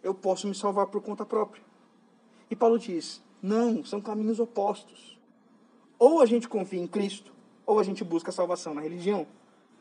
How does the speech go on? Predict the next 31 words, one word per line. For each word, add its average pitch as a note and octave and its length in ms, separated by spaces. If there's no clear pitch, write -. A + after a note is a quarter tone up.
Então B3+ 280
Paulo B3 360
fala G#3 380
a G3 40
respeito G#3+ 380
de F#3 120
cair G3 320
pra G3+ 180
longe F#3 300
da F#3+ 140
graça. - 500
Isso G#3 160
é - 40
possível? D3+ 540
Sim. G#3 240
É - 60
possível A#3+ 580
para F3+ 200
aqueles G3 420
que F3 160
nunca A3 400
estiveram F3+ 480
de F#3+ 100
fato - 440
na D3+ 140
graça. - 480
Aqueles A#3+ 380
que - 160
nunca, G#3 540
de E3 120
fato, F#3+ 520